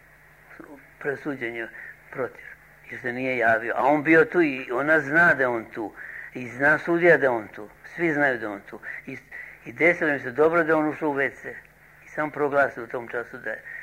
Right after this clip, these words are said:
suđenje započeo, da je završeno i, e, znači, on ostane bez svoje zemlje, bez tuđe zemlje, e, nema prihoda, ali je bio i ogunica. On među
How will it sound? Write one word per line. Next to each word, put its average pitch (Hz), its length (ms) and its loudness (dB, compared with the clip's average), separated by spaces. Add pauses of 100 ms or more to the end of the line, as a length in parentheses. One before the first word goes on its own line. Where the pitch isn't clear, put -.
(180)
suđenje 123 320 -10
započeo, 151 380 -4
da 127 100 -6
je 120 80 -6
završeno 127 560 -6
i, 117 120 -14 (920)
e, 131 160 -2 (1120)
znači, 156 340 2
on 160 180 2
ostane 160 480 0 (200)
bez 156 240 6
svoje 147 440 2
zemlje, 139 380 -2
bez 113 380 -8
tuđe 156 380 0
zemlje, 147 380 0
e, 147 60 -4 (1300)
nema 135 320 0
prihoda, 156 460 0 (680)
ali 117 200 -6
je 101 80 -10
bio 143 280 -2
i 113 140 -4
ogunica. 131 560 -2 (360)
On 156 340 2 (340)
među 120 520 -2